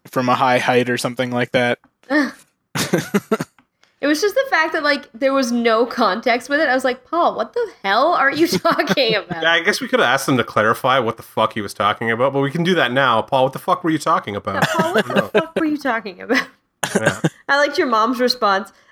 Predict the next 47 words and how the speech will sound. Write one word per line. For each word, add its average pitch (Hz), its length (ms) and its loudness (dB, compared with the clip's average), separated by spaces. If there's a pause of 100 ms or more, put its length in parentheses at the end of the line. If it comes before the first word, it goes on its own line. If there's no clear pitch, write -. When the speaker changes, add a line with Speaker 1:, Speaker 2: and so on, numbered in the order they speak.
(180)
Speaker 2:
uh, 190 360 2
random 202 580 0
comment? 320 680 -2 (120)
Speaker 3:
Yeah, 110 180 2
pretty 131 200 0
much. 110 460 0
<laughs> - 300 -20
Although, 180 240 2
to 196 80 2
be 202 100 0
fair, 202 180 0
she 185 160 -4
commented 185 460 0
on 139 120 2
that 131 180 2
before 127 280 -2
she - 140 -4
listened 123 220 -8
to 113 40 -4
the 110 80 -2
episode 117 240 -4
of 107 60 -6
the 98 60 -20
podcast, 123 560 -2
'cause 131 100 -12
she - 80 -6
was 117 80 -2
just - 300 -4
listening 113 260 -4
to 117 100 -8
it 110 60 -6
tonight 104 400 0
and 104 100 -6
then 101 120 -4
yelled 98 280 -2
at - 160 -6
me. 92 160 -20
So - 240 -2
I 98 120 2
have 107 120 2
no 104 160 -2
Speaker 2:
Yeah. 95 60 2
Speaker 3:
idea 101 560 -8
what 113 220 -6
the - 60 -20
fuck's 180 260 2
Speaker 2:
So 277 80 2